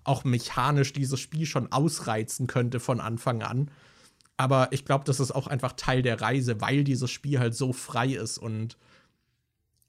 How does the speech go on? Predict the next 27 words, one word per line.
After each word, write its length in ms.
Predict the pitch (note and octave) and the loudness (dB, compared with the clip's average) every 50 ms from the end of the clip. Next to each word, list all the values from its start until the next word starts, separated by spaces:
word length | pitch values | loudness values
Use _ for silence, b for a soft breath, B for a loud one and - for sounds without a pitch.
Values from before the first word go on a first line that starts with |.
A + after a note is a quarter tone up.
| - _ _ - | -20 _ _ 2
du 120 | C#3+ C#3+ | 4 6
das 160 | C#3 C#3 - | 6 4 4
auf 160 | - C3 B2+ | 2 0 0
so 140 | - C#3+ C#3+ | 0 0 -2
viele 340 | C3+ - - C3 B2 A#2 - | -2 -2 0 2 2 2 2
Arten 320 | A#2 A#2 B2 C3 - C3 | 4 4 4 2 2 -2
spielen 380 | A#2 - - - G#2+ G#2 G#2+ G#2+ | -4 -4 -6 -8 -6 -6 -6 -4
kannst. 520 | - - A#2 A2 A#2 A#2+ A#2+ - - - _ _ _ _ _ _ _ _ _ _ _ _ _ _ - | 0 0 2 2 2 0 -4 -6 -16 -18 _ _ _ _ _ _ _ _ _ _ _ _ _ _ -6
Äh, 540 | - A#2+ A2+ A2+ A2+ A2+ A2+ A2+ A2 A2 A#2 - - - | -2 0 0 2 2 2 2 2 0 -2 -4 -6 -10 -14
ich 160 | B2+ - - | -6 0 2
hatte 160 | C3+ B2+ C#3 | 2 2 2
jetzt 160 | C3 A#2 - | 0 -2 0
letztens 380 | - C3+ C3+ C3+ - C#3+ B2+ C#3 | 0 0 0 0 0 -4 -4 -2
auch 180 | - C3+ B2+ - | -2 -2 -2 -2
irgendwie, 520 | - C3 B2 B2 A#2+ A#2+ A#2+ A#2+ A#2+ A#2+ | -2 -2 0 0 0 0 0 0 0 0
ähm, 580 | A2+ - A#2 A#2 A2+ A2+ A2+ A2+ A2+ A#2 B2 A#2+ - - _ | -2 -2 -2 -2 -2 -2 -2 -2 0 0 -2 -2 -4 -8 _
von 320 | - - - B2+ A#2+ A#2+ A#2 | -12 -4 -2 0 2 4 4
Hooked 460 | F3 A#3 - - - - - - - | 4 4 2 -2 -14 -14 -10 -6 -4
den, 340 | E3+ D#3+ D#3+ E3 E3+ D#3+ - | -2 -2 -2 -2 -2 -2 -2
äh, 220 | - C#3 C3+ C3+ | -2 -2 -2 0
Jahresrückblick-Podcast 1400 | C3 C3 C3 D3+ E3 E3 D#3 - E3 D3+ - - D#3+ D3 D3+ - D#3+ D#3+ - - - - D3+ C#3+ C#3 - - | 0 2 2 2 0 -2 -4 -4 -8 -8 -4 -4 -6 -4 -2 -4 -4 -4 -4 -6 -6 -4 -2 -2 -2 -4 -4
gehört 340 | C#3 B2+ C#3 C#3 C3 C3 C3 | -2 0 0 0 0 -2 -2
irgendwie 320 | - C3 B2+ C3 B2+ B2+ | -4 -4 -2 -2 -2 -2
und 180 | B2 A2+ A#2+ A#2+ | -2 -2 -2 -2
da 100 | B2 A#2+ | 0 0
meinte, 320 | A#2+ A#2 A#2 A#2 - A2+ | 0 0 -2 -2 -2 -2
äh, 220 | A#2 A2+ A2 - | -2 -2 -2 -2